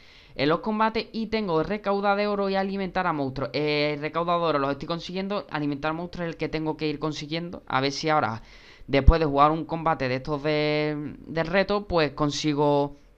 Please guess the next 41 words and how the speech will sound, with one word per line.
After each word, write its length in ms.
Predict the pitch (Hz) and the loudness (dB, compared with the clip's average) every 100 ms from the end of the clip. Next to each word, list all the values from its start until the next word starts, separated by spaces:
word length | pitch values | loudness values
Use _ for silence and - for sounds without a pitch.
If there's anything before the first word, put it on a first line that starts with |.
| - _ _ - - - | -20 _ _ -20 -20 -6
Consigo 480 | - 147 147 147 151 | 0 0 2 4 4
pon-, 240 | 147 151 139 | 4 0 2
bueno, 200 | 156 131 | 0 0
consigo 280 | 127 151 | -2 0
no, 140 | 156 131 | 2 4
pongo 240 | 135 143 | 4 4
a 80 | 165 | 4
este 200 | 175 196 | 2 -2
y 20 | |
lo 100 | 180 | 0
alimento 420 | 139 139 143 147 | 0 2 -2 -2
un 80 | 160 | -2
poco 200 | 156 175 | 0 0
hasta 220 | 170 160 | 0 -2
que 140 | 147 147 | -2 -2
me, 540 | 143 139 139 135 135 131 - - 170 | 0 -2 -2 -2 -4 -8 -18 -20 -2
me 100 | 151 | 4
dé 100 | 151 | 6
la 100 | 147 | 6
alimentar. 380 | 151 160 185 214 | 4 2 0 2
Pero 120 | 175 | 4
bueno, 180 | 165 107 - - - | 4 2 -10 -18 4
vamos 320 | 220 220 202 | 6 6 4
a 140 | 196 | 4
ir 160 | 180 - | 2 0
al 180 | 165 165 | 0 2
equipo 380 | 165 175 165 160 | 0 -2 -2 0
que 100 | 160 | 2
me 100 | 143 | 2
habéis 200 | 147 139 | 2 2
dejado. 220 | 156 202 | 2 4
Me 60 | |
habéis 200 | 180 165 | 4 2
dicho 240 | 151 151 151 | -2 -4 -4
que 100 | 147 | -4
se 140 | 147 | -2
llama 300 | 143 139 139 | 0 0 0
el 180 | - 175 | 0 2
equipo 580 | 143 135 208 202 135 139 | 2 0 -4 -2 0 2
de 160 | 170 - | 0 0
carreras. 640 | 139 120 170 180 196 | -2 0 0 0 -2